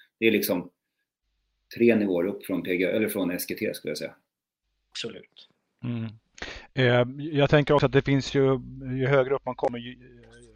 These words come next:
Speaker 3: ju fler motståndare också, medspelare som vi säger i golfen, de är ju motståndare, eh, som kan faktiskt, eh, slå slag som, ja, som är världsklass.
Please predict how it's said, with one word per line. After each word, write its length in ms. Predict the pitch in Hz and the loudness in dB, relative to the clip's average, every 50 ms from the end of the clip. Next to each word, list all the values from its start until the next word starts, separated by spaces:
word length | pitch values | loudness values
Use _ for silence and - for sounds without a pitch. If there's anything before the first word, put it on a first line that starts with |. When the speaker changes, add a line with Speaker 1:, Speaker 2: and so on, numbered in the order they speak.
| _ _ _ _ _ - 120 120 123 - _ | _ _ _ _ _ -20 -20 -20 -20 -20 _
Speaker 3:
ju 140 | 123 117 120 | -10 -10 -10
fler 300 | - - 131 127 117 117 | -6 2 4 4 4 4
motståndare 640 | 123 127 131 - - - 117 113 110 110 127 143 147 | 2 -2 -4 -6 -8 -6 -4 -4 -2 0 2 2 2
också, 500 | 123 - - 117 110 101 107 117 117 104 - - | 0 -2 -6 -8 -10 -10 -10 -14 -16 -14 -12 -8
medspelare 680 | 113 110 110 104 - - - 110 104 95 95 104 117 113 | -4 -2 -2 -2 -4 -4 -6 -6 -6 -4 -4 -4 -6 -6
som 140 | - - 120 | -6 -8 -10
vi 80 | 117 | -8
säger 200 | 110 - 110 104 | -6 -6 -6 -6
i 40 | 104 | -6
golfen, 320 | - 104 101 98 - 117 107 | -8 -12 -16 -16 -14 -14 -12
de 120 | 107 107 | -10 -10
är 40 | 110 | -10
ju 100 | 107 107 | -10 -10
motståndare, 480 | 107 110 110 - - 107 98 98 104 - - - - - - - _ | -10 -12 -14 -16 -16 -18 -18 -18 -20 -20 -20 -20 -20 -20 -20 -20 _
eh, 1000 | - 143 127 117 113 113 113 117 120 131 131 131 120 110 - 156 143 131 139 139 | -6 -4 -4 -2 -2 -4 -4 -6 -6 -8 -8 -8 -10 -12 -12 -10 -10 -8 -8 -8
som 240 | 123 - 123 113 113 | -6 -4 -2 -2 0
kan 400 | - - 120 110 110 107 107 107 - | 2 2 0 0 0 -6 -8 -8 -6
faktiskt, 560 | - 107 - - 113 - - _ - - - | -6 -6 -4 -4 -8 -8 -8 _ -20 -16 -14
eh, 440 | 170 151 139 143 135 139 143 151 139 | -12 -12 -12 -12 -12 -12 -12 -14 -16
slå 340 | - - - 123 110 104 92 _ _ _ | -16 -12 -10 -8 -8 -8 -10 _ _ _
slag 380 | - - - 123 110 104 101 - | -16 -10 -8 -6 -6 -8 -10 -10
som, 240 | - 113 101 101 98 _ - - - - _ - _ _ _ _ _ _ _ _ - | -10 -10 -10 -10 -14 _ -18 -18 -18 -18 _ -20 _ _ _ _ _ _ _ _ -6
ja, 200 | 110 104 92 - _ _ | -6 -6 -6 -8 _ _
som 160 | - - 117 | -12 -8 -6
är 60 | 113 | -2
världsklass. 640 | 107 110 107 - - - 143 143 - - - - - | 0 0 0 0 4 4 4 4 4 -2 -12 -8 -8